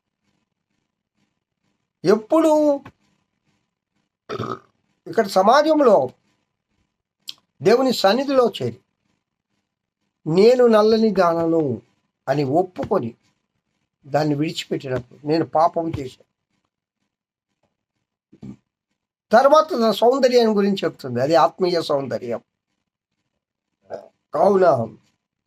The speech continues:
ప్రియ దేవుని బిడ్డలారా, మనల్ని మనం ప్రభు సన్నిధిలో అనుదినము,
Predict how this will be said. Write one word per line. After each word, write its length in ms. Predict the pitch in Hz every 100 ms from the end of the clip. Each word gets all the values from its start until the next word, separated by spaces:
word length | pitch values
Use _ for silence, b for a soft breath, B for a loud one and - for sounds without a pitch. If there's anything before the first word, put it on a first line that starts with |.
| _ _ _ _ _ _ _ _
ప్రియ 260 | 151 156 147
దేవుని 280 | 135 156 151
బిడ్డలారా, 560 | 143 135 139 143 214 214 _ _ _ _ _ _ _ _ _ _ _ 135
మనల్ని 340 | 147 165 165
మనం 220 | 165 170
ప్రభు 320 | 165 165 180
సన్నిధిలో 640 | 185 190 185 196 202 214 220
అనుదినము, 540 | 190 208 226 226 135